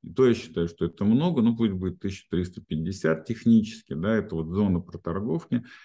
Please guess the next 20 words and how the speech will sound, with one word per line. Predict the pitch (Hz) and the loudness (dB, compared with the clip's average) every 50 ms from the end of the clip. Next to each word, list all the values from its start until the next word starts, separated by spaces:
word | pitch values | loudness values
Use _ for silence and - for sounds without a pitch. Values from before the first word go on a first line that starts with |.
| _ _ | _ _
Я | 98 113 117 | 2 2 4
думаю, | 113 110 107 101 92 | 4 4 4 4 2
что | 98 - - 90 | 0 -2 -4 -4
до | 85 85 95 | 0 2 2
нее | 98 101 104 104 | 4 4 6 4
мы | 92 85 82 | 4 4 2
дойдем | 80 87 87 82 87 85 82 | 2 0 0 0 0 -2 -4
в | - | -4
следующем | - 92 87 80 78 - - - 82 82 | -4 -4 -4 -4 -4 -8 -4 -2 -2 0
году. | 78 95 104 113 131 160 170 170 143 101 | 0 0 0 0 0 0 0 0 -2 0
В | 90 | 0
этом | 113 120 117 110 101 92 | 0 0 2 0 0 0
году | 82 90 90 87 101 123 139 156 156 156 - _ _ _ _ _ | 0 0 -2 0 -2 -2 -2 -2 -6 -8 -14 _ _ _ _ _
вот | - 95 90 - | -4 -4 0 4
мой | 107 110 117 - 87 | 6 8 8 6 4
прогноз | - - 90 87 90 92 101 101 92 87 - | 2 0 -2 0 2 2 2 2 0 -2 -2
на | 90 87 82 | -2 -2 -2
конец | - 85 85 92 95 87 87 | 0 -2 -2 0 -2 -2 -4
года — | 101 107 135 160 147 127 101 | -6 -2 -2 0 0 0 -2
это | - - | -2 -4